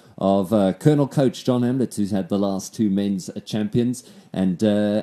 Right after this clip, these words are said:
Anne Ashworth from Born to Run, who are a partner of thirty-two G I.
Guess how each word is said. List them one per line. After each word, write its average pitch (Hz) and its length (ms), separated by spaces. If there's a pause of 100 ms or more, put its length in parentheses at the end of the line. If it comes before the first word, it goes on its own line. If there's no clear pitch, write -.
Anne 147 220
Ashworth 135 460
from 110 160
Born 113 200
to 104 160
Run, 117 280
who 113 200
are 107 320
a 98 60
partner 127 400
of 131 220
thirty-two 120 460
G 117 200
I. 123 180